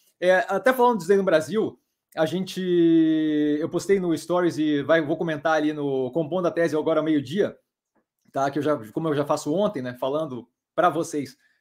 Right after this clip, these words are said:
do passado <laughs> pro futuro do que a gente tá vivendo agora, é, eu comentei lá a questão da Evergrande, né? A Evergrande ia ser o problema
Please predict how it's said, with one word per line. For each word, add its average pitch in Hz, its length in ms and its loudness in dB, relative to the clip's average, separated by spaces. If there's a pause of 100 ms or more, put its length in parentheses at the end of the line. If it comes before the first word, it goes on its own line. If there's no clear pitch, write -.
(240)
do 127 320 2
passado 156 580 2 (440)
<laughs> - 420 -14
pro 220 140 4
futuro 247 380 2
do - 60 2
que 208 80 2
a - 40 6
gente 196 180 0
tá 214 120 6
vivendo 165 300 0
agora, 170 460 2 (480)
é, 160 840 6
eu 180 140 4
comentei 196 480 4
lá 202 120 6
a 202 40 6
questão 202 340 -2
da 208 100 8
Evergrande, 170 520 2
né? 139 140 -6 (260)
A 175 100 4
Evergrande 180 480 4
ia 180 100 4
ser 196 240 4
o 135 220 2
problema 185 680 4